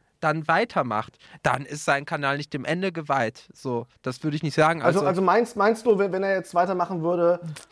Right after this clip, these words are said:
Speaker 2: und sagt so, „Ich bin zwar Musiker, ich habe aber noch nicht
Speaker 1: Genau.
Speaker 2: über alles Ahnung, aber ich werde da weiter dran arbeiten, meine Meinung, äh,
Speaker 1: Ja,
Speaker 2: meine, meine
Speaker 1: ja, dann,
Speaker 2: Ahnung zu
Speaker 1: dann,
Speaker 2: verbessern“?
Speaker 1: dann wirkt der echt, der wirkt jetzt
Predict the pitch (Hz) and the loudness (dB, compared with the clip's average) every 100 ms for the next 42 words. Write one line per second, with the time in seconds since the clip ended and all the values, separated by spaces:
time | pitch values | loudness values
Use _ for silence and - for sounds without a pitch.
0 | _ 165 143 165 151 180 156 214 226 202 | _ -6 2 2 2 -2 0 2 2 2
1 | 226 233 220 202 180 180 175 170 151 180 | 0 -2 -2 0 0 -4 -4 -4 -4 -6
2 | - - 175 127 180 165 165 180 226 196 | -2 4 6 6 4 2 2 4 4 4
3 | 180 175 190 190 175 185 185 165 165 196 | -2 0 0 2 2 2 0 -2 0 4
4 | 196 185 175 175 170 190 180 - 175 247 | 2 0 -4 -4 -2 -2 -2 2 4 6
5 | 254 294 359 - 202 196 208 170 208 208 | 4 2 0 2 0 2 0 2 0 0
6 | 143 185 220 180 175 254 175 151 226 339 | 0 -2 -4 -2 -2 -2 -2 -2 -2 -2
7 | 180 - | -4 -10